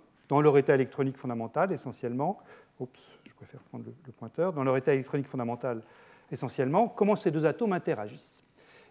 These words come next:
Et ce qu'on a vu, c'est qu'il y avait toujours une interaction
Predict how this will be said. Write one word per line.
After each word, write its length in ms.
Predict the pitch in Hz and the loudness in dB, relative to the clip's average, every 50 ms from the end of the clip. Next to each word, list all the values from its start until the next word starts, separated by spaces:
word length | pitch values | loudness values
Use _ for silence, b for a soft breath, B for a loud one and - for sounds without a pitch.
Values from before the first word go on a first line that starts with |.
| b - | b 2
Et 120 | 160 143 | 2 2
ce 120 | 139 143 - | 2 2 0
qu'on 120 | - 143 | 0 2
a 80 | 131 120 | 2 2
vu, 280 | 113 143 175 226 247 | 2 2 4 4 4
c'est 240 | 240 - - - 160 | 2 0 -2 -2 -2
qu'il 500 | - - - 175 160 160 165 165 160 165 - - _ - | -2 0 2 4 4 6 4 4 2 0 -4 -12 _ -4
y 60 | 160 | -4
avait 180 | 139 131 147 139 | -2 -2 -2 -6
toujours 440 | - - 220 190 185 226 220 196 | -4 -4 -4 0 2 2 2 2
une 80 | 180 156 | 2 0
interaction 600 | 151 151 - 156 147 139 - - - 170 165 | 0 0 0 -2 -2 -2 -4 -6 -6 -6 -6